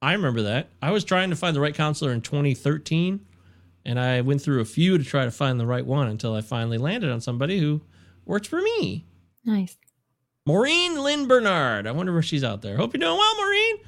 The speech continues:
Speaker 1: Look at me, Maureen. I'm doing a show now, and I'm, I'm clean from opioids. She'd be so happy right now.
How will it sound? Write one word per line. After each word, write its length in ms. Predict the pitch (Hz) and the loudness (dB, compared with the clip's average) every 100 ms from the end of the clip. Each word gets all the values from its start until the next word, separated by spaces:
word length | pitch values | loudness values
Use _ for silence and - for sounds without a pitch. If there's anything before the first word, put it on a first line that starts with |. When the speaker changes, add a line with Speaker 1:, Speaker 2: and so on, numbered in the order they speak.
| - | -8
Speaker 1:
Look 120 | - 415 | 0 2
at 60 | |
me, 80 | 480 466 | 4 4
Maureen. 260 | 311 453 440 | 4 2 2
I'm 80 | 359 | 4
doing 240 | 415 370 | 4 4
a 40 | |
show 300 | 359 415 466 453 | 2 2 2 2
now, 320 | 311 233 170 | 2 2 2
and 80 | 156 | 2
I'm, 140 | 147 139 - - - - | 0 -4 -10 -20 -20 -8
I'm 200 | 180 208 | -4 -2
clean 560 | - 440 466 440 175 131 | 0 2 2 2 2 2
from 180 | 190 | 0
opioids. 760 | 214 381 320 180 123 107 120 - | 0 2 2 4 2 0 -6 -8
She'd 140 | 214 | -6
be 80 | 208 | -2
so 200 | 208 233 | -2 0
happy 280 | 208 247 135 | 0 0 0
right 200 | 113 101 | 0 -2
now. 280 | 101 95 | -4 -8